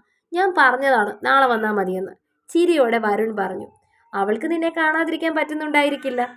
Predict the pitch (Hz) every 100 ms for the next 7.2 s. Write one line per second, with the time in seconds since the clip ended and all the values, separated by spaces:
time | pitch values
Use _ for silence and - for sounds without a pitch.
0 | _ _ _ - 330 359 339 311 311 320
1 | 302 294 269 277 269 262 247 240 262 262
2 | 269 269 240 208 226 208 190 - _ _
3 | _ 196 202 226 247 277 254 262 262 285
4 | 262 240 302 330 294 262 269 285 277 285
5 | 302 277 247 254 240 202 214 247 294 294
6 | - - - - - 233 277 262 262 302
7 | 294 294